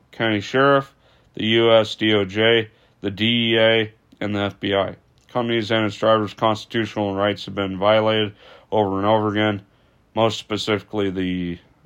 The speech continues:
I believe, the Fourth Amendment. These cases demonstrate once again how civil forfeiture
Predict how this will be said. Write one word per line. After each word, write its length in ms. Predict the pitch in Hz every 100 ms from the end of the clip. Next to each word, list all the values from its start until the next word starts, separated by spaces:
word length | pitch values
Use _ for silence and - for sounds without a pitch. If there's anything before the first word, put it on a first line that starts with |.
| _ 104
I 40 |
believe, 320 | 98 98 98
the 100 | 90
Fourth 400 | - 107 107 101
Amendment. 520 | 101 95 98 101 98 - _ _ - - _
These 160 | 104 104
cases 420 | 117 113 113 101
demonstrate 800 | 110 107 104 101 - 113 110 -
once 240 | 90 107
again 220 | - 110 104
how 320 | 107 101 92
civil 400 | - 117 104 95
forfeiture 800 | - 110 107 110 101 - 107